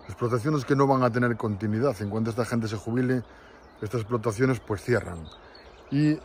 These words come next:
eh, el otro día, en un mercado, en un puesto de un mercado nacional muy importante, me encuentro una carnicería que tiene,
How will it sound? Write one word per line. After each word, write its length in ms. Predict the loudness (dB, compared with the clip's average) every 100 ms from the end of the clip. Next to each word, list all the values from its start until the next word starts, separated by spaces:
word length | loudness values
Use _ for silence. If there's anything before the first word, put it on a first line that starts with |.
| -12 -6
eh, 500 | -2 2 2 2 0 -4 -12 -20 -18 -8
el 40 |
otro 220 | -4 0
día, 340 | 2 4 2 -2 -4
en 60 |
un 160 | -2 2
mercado, 580 | 2 6 6 6 4 0 -6 -20 -20 -20 -14 -2
en 60 |
un 120 | 0 2
puesto 220 | 2 4
de 60 |
un 40 | 2
mercado 300 | 2 4 4
nacional 360 | 2 2 2
muy 200 | 4 2
importante, 640 | 2 2 0 2 0 0 -4 -6 -14 -20 -20 -20 -20 -10
me 140 | -6 0
encuentro 340 | 2 2 2
una 200 | 0 0
carnicería 640 | 0 0 0 2 2 0 -2 -14 -20 -20 -20 -20 -20 -20 -20 -20 -20 -20 -20 -20 -20 -12 -8
que 80 |
tiene, 500 | -4 0 2 4 2